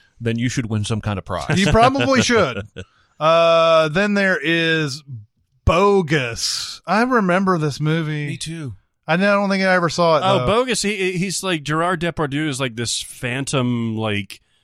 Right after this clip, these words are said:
Speaker 3: like, magician or something like that to
Speaker 2: Okay.
Speaker 3: Haley Joel Osment.
Speaker 1: Oh, he's like an imaginary friend.
Speaker 3: Yeah, yeah, yeah.
Speaker 1: I never
Speaker 2: Oh,
Speaker 1: saw it.
Speaker 2: yeah, I never saw it either. I remember it coming out, though.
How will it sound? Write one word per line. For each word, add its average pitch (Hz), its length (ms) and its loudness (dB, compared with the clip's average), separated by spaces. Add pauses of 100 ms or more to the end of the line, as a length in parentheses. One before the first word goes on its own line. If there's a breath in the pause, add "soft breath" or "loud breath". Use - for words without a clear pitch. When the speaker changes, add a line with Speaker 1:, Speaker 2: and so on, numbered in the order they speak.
(180)
Speaker 3:
like, 107 180 -6
magician 110 540 -2
or 92 60 -6
something 104 260 -6
like 95 200 -6
that 101 240 -4
to 104 100 0
Speaker 2:
Okay. 98 120 0
Speaker 3:
Haley 135 180 0
Joel 104 280 -4
Osment. 95 560 -6
Speaker 1:
Oh, 180 160 -2
he's 185 240 -8
like 190 160 -2
an 170 80 0
imaginary 160 500 -6
friend. 180 280 -8
Speaker 3:
Yeah, 113 120 0
yeah, 101 60 -2
yeah. 90 180 -4 (140)
Speaker 1:
I 151 100 2
never 175 140 4
Speaker 2:
Oh, 175 100 2
Speaker 1:
saw 104 200 -2
it. - 80 -16 (100)
Speaker 2:
yeah, 160 260 0
I 160 80 2
never 190 200 0
saw 180 260 2
it 156 80 2
either. 156 220 0
I 143 40 2
remember 156 320 0
it 120 60 -14
coming 139 260 -4
out, 120 160 -10
though. 110 200 -12